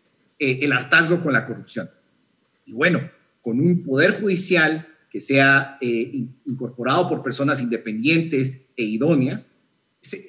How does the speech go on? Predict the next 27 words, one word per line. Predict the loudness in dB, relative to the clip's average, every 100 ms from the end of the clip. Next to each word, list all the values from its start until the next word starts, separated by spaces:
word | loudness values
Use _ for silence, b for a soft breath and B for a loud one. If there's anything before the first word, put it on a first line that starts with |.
| 0
esa | 2 4
sería | 4 4
la | 4 2
mayor | 0 0 2 4 4 4 4 0
o | 0
la | 0
mejor | 0 -2 2 4 4
garantía | 2 0 -4 -8 -8 -8 _ _ _ _
de, | 2 4 4 2 -6 _ -4
em, | 2 2 2 0 -4 -6 _ _ _ -6
que | 0
haya | 2 2
rendición | 0 -2 0
de | 0 0
cuentas | 0 0 -2 -16 -12
en | -6
el | -4
uso | -2 0
de | -2
los | -2
fondos | -6 -8 -10
públicos, | -20 -20 _ _
o | -2
una | 2 4 4
de | 2
las | 2 4
mayores, | 4 4 4 2 -2